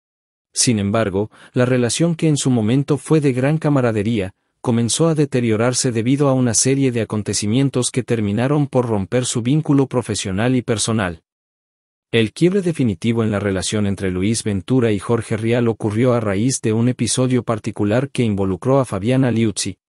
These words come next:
Este conflicto fue el catalizador que marcó una ruptura irreversible entre ambos. Ventura ha señalado que, a partir de ese episodio, Jorge Rial lo excluyó de su entorno laboral y lo hizo sentir desplazado en su propio ámbito de trabajo.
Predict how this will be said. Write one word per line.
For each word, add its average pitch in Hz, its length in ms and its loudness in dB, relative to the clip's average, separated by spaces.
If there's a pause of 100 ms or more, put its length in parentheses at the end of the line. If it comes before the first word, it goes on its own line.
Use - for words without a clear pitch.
(640)
Este 151 320 2
conflicto 123 560 0
fue 123 240 0
el 120 100 -2
catalizador 113 760 0
que 135 140 0
marcó 123 360 2
una 170 200 2
ruptura 143 480 0
irreversible 120 720 0
entre 117 240 0
ambos. 87 480 -4 (920)
Ventura 143 520 2
ha 156 40 0
señalado 104 600 0
que, 101 220 -6 (120)
a 107 180 -2
partir 131 440 0
de 113 160 0
ese 104 200 0
episodio, 104 600 -2 (180)
Jorge 135 380 -2
Rial 117 320 0
lo 113 80 2
excluyó 110 480 -2
de 131 120 0
su - 120 -6
entorno 117 440 0
laboral 113 440 2
y 117 80 0
lo 98 140 0
hizo 117 240 -2
sentir 123 460 -2
desplazado 117 640 -2
en 107 80 -2
su 101 160 -6
propio 127 420 0
ámbito 123 380 0
de 110 120 0
trabajo. 101 540 -2